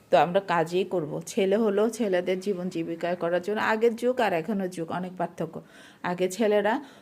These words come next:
বউদের সব রেসপন্সিবিলিটি নিত, এখন যে মেয়েরা জব করে করে ছেলেদের চোখ, দরজা, জ্বালানা, পর্দা, লজ্জা সব উঠিয়ে দিয়েছে। এখন ছেলেরা মেয়েদের কাছে এক্সপেকটেশন করে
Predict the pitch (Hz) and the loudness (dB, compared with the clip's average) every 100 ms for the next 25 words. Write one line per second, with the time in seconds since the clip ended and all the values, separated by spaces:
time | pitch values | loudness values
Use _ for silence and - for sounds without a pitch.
0 | _ 175 180 180 185 226 202 185 175 175 | _ 2 2 4 0 2 0 2 0 0
1 | - 175 175 175 180 165 156 156 156 175 | -4 -6 -4 -6 -4 -4 -4 -6 -6 -2
2 | 226 208 226 - - - - 185 185 190 | 0 2 -2 -2 -20 -14 -6 -2 0 2
3 | 226 240 180 170 175 - 208 202 202 190 | 2 2 4 2 2 0 2 2 2 2
4 | 247 - 190 185 196 196 233 185 - - | 0 2 2 4 0 2 2 2 -2 -16
5 | - 165 170 160 160 160 165 165 165 165 | -8 0 2 2 0 -2 -2 0 0 0
6 | 170 170 170 180 175 165 160 - 165 165 | 0 -4 -2 0 0 -2 -4 -2 -2 2
7 | 160 160 165 165 - 233 226 208 240 214 | 2 0 -4 -4 0 2 2 0 0 0
8 | 208 202 208 - - - - - - 175 | 2 2 2 -2 -4 -12 -20 -14 -4 -2
9 | 196 220 233 214 202 202 311 208 165 170 | 0 -2 2 4 6 4 2 2 0 2
10 | 175 175 190 220 - - - - - - | 2 2 0 -2 -2 -8 -20 -20 -20 0
11 | 185 226 - 185 185 214 - 262 247 160 | 0 0 -2 0 2 0 4 4 4 -2